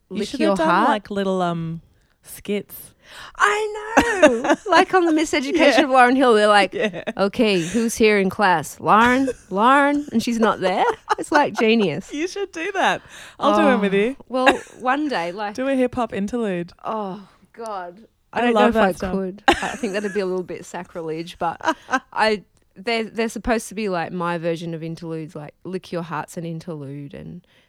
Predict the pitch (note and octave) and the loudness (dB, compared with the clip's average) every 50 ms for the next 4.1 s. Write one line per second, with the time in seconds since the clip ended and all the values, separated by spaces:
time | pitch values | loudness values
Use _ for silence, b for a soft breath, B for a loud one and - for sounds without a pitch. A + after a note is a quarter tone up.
0 | b b - - F#3 F3 F3 - - F3+ E3+ E3 E3 D#3+ - F3 C#3+ D3 D#3+ - | b b -12 -8 -8 -8 -8 -8 -8 -8 -8 -8 -8 -10 -12 -12 -12 -12 -12 -12
1 | - E3 D#3 D#3 D#3 D3+ - - D#3 D3+ D#3 D#3 D#3+ D#3 D#3 D#3+ F3 D3+ - - | -12 -12 -10 -12 -12 -14 -16 -20 -18 -16 -14 -12 -12 -12 -12 -10 -12 -12 -14 -14
2 | - D#3 D3 - - - E3 - - - E3+ E3 E3 D#3+ D#3+ - F3+ D#3+ D#3 D#3 | -14 -14 -14 -14 -12 -12 -12 -12 -10 -10 -8 -8 -6 -8 -8 -10 -10 -10 -10 -8
3 | D#3 D3+ D3+ D3+ - - F#3 F3 C3+ D#3 F#3 F3+ F3+ F3 F3+ F3+ F3+ - _ - | -10 -10 -10 -12 -12 -8 -6 -4 -4 -4 -4 -4 -4 -4 -4 -4 -6 -10 _ -20
4 | - - | -20 -20